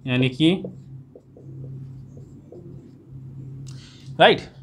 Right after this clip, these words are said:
चलो आगे देखते हैं हम लोग, इसको एक और करते हैं, इसका कर लेते हैं हम लोग फोर्थ और फिफ्थ दोनों कर लेते हैं।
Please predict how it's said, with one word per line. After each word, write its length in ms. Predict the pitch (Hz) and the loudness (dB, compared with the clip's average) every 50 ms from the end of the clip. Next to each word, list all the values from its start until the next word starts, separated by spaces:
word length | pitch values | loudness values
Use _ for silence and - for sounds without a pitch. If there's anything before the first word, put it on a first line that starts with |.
| - - - - - - - - | -16 -14 -14 -12 -12 -12 -14 -10
चलो 320 | - - - - - - - - - - - - - - - - - | -8 -8 -8 -8 -10 -14 -20 -20 -20 -20 -20 -20 -20 -20 -6 6 8
आगे 180 | 135 160 190 | 8 10 10
देखते 260 | 185 185 180 185 185 190 | 10 8 6 6 4 6
हैं 80 | 180 | 6
हम 60 | 180 | 8
लोग, 100 | 180 180 | 8 8
इसको 180 | 180 180 - 175 | 6 6 4 2
एक 120 | 160 175 | 4 6
और 120 | 156 160 160 | 6 6 8
करते 280 | 165 160 151 151 - 160 | 6 4 4 4 2 2
हैं, 180 | 160 170 180 - - - - - - - | 2 2 0 -2 -6 -10 -14 -14 -14 -14
इसका 260 | - - - - 151 | -14 -12 -8 -6 0
कर 120 | 143 151 147 | 2 4 4
लेते 240 | 143 143 143 151 147 | 4 2 2 2 4
हैं 60 | 143 | 4
हम 60 | 139 | 6
लोग 280 | 139 147 156 151 - - - - - - - - - - - - - | 6 6 6 4 0 -6 -14 -16 -18 -18 -16 -14 -14 -14 -14 -14 -6
फोर्थ 300 | - - 180 196 190 185 | 2 6 8 8 10 8
और 80 | 196 | 8
फिफ्थ 180 | 190 - 175 156 | 8 6 6 6
दोनों 220 | 143 156 143 131 127 | 6 6 6 6 6
कर 140 | 135 117 104 | 4 0 -2
लेते 280 | 90 73 69 - 110 | -2 -4 -6 -8 -6
हैं। 140 | 104 117 | -4 -4